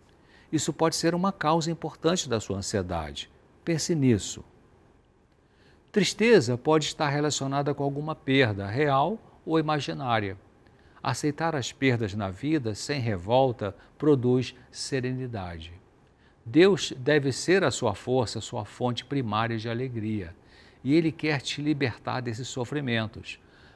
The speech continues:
Mas você precisa cooperar com Ele, orando, meditando em como Jesus lidava com as pessoas e os problemas da vida, conforme está narrado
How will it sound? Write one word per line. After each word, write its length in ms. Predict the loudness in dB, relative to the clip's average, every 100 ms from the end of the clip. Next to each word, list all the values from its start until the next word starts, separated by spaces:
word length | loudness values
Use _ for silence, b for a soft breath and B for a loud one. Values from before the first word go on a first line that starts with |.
| -4
Mas 160 | -2 -2
você 240 | 0 0
precisa 480 | 0 -4 -6 -6 -4
cooperar 540 | -2 0 0 0 -2
com 240 | -4 -6 0
Ele, 360 | 4 4 2 -4
orando, 640 | -2 0 2 2 0 -6 -10 B B
meditando 680 | 2 2 2 -2 -2 0 -2
em 40 |
como 280 | -4 -4 -4
Jesus 440 | -2 -2 -2 -4
lidava 580 | -2 -4 -4 -4 -4 -6
com 100 | -8
as 120 | -10
pessoas 680 | -8 -8 -8 -4 -2 -2 -4 B B B
e 80 | -6
os 140 | -6 -2
problemas 500 | -2 2 2 2 -2
da 140 | -6
vida, 360 | -4 -4 -2 -4
conforme 520 | -6 -6 0 0 0
está 280 | -4 -2 -2
narrado 600 | -2 0 0 0 -4